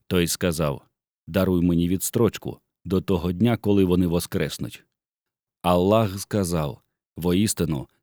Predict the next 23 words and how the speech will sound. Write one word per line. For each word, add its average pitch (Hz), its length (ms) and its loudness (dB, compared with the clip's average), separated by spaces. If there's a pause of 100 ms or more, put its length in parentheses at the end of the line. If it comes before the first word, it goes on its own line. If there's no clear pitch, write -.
ти 117 160 4
один 98 400 2
із 82 160 -2
тих, - 320 -2
кому 92 300 2
дана 98 360 2
відстрочка 92 720 -2 (180)
до 92 180 0
того 80 380 0
дня, 107 340 2 (180)
строк 117 440 0
якого 110 420 0
визначено». 85 640 -2 (720)
Той 104 240 4
відповів: 90 640 -2 (420)
«Клянуся 110 520 4
твоєю 113 500 2
могутністю, 95 840 0 (180)
що - 240 0
я 117 180 4
спокушу 123 560 -2
їх 113 400 -4
усіх, 120 520 0